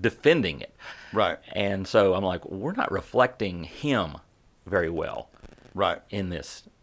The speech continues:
Speaker 1: matter." So how do we do that? How do we start reflecting him better?
Speaker 2: Yeah. That's interesting. Yeah, and that's, uh, like I said, uh, you know, from my experience,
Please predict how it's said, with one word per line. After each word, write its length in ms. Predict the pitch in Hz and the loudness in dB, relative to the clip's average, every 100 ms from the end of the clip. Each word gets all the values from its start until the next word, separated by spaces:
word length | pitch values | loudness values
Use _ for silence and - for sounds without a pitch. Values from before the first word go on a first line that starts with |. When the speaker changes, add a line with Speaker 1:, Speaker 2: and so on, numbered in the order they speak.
| _ - 92 | _ -20 -14
Speaker 1:
matter." 320 | 90 87 - | -10 -8 -8
So 100 | - | -6
how 160 | 104 117 | 2 4
do 60 | 110 | 4
we 100 | 104 | 0
do 160 | 95 | -4
that? 120 | 85 | -4
How 80 | 90 | -4
do 40 | 87 | -4
we 80 | 82 | -4
start 160 | 87 | -8
reflecting 460 | - - 87 - 80 | -8 -10 -10 -10 -14
him 180 | 78 - | -14 -14
better? 320 | - - - _ _ - | -14 -14 -16 _ _ -2
Speaker 2:
Yeah. 220 | 98 87 - _ _ _ _ - | 0 0 -6 _ _ _ _ -16
That's 180 | 92 98 | -12 -10
interesting. 320 | 87 85 87 - - - - | -10 -10 -14 -18 -16 -4 8
Yeah, 140 | 143 | 8
and 180 | 127 135 | 10 6
that's, 340 | 147 - - | 4 4 -2
uh, 280 | 131 120 110 | 4 6 6
like 160 | 104 120 | 6 2
I 40 | |
said, 400 | - 127 113 92 | 6 8 8 6
uh, 160 | 98 92 | 0 -2
you 260 | 92 - 101 | -6 -10 -8
know, 80 | |
from 240 | - 101 95 | -6 -6 -2
my 180 | 101 98 | -2 -2
experience, 960 | - - 120 113 92 87 - - - | -6 -4 0 0 0 -4 -10 -12 -12